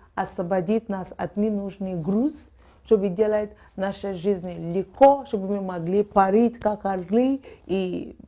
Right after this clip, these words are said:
вообще наслаждаться, ну, всем, что Бог нам даёт. Сегодня я хочу обращать наше внимание на третьем стихе. Книга Бытие,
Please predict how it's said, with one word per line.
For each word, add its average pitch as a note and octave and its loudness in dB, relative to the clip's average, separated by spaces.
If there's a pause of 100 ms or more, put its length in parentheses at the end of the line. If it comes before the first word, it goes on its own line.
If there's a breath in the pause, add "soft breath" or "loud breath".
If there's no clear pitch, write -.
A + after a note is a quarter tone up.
(120)
вообще G3+ 4
наслаждаться, G#3 -2 (360 loud breath)
ну, F#3+ -8
всем, C4 0
что G#3+ 2
Бог F#3 -2
нам F3+ -6
даёт. F3 -8 (260 loud breath)
Сегодня D4+ 0
я C#4 2
хочу A3+ -6
обращать F#3+ -6
наше F#3 -8
внимание A#3+ -2
на G3 -8 (360 loud breath)
третьем G#3+ 4
стихе. F3 -8 (260 soft breath)
Книга B3+ -2
Бытие, G#3 -4